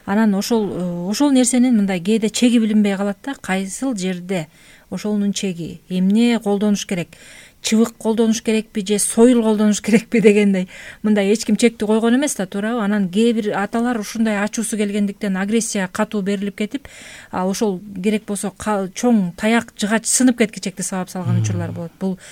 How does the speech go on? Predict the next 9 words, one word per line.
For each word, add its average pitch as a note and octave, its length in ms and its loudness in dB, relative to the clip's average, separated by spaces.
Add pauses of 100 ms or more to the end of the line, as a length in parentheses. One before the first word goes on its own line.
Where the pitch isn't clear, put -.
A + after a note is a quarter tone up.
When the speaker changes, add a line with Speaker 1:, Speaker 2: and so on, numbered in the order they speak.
(160)
Speaker 1:
өзүн G3+ 280 2
токтото G#3 340 -6
албай G3+ 200 -2
калган F#3+ 320 -2
агрессия, F#3+ 560 2
бул F3 200 -8
жаза G#3 260 0
эмес, G3 280 0
э? C#4+ 80 -4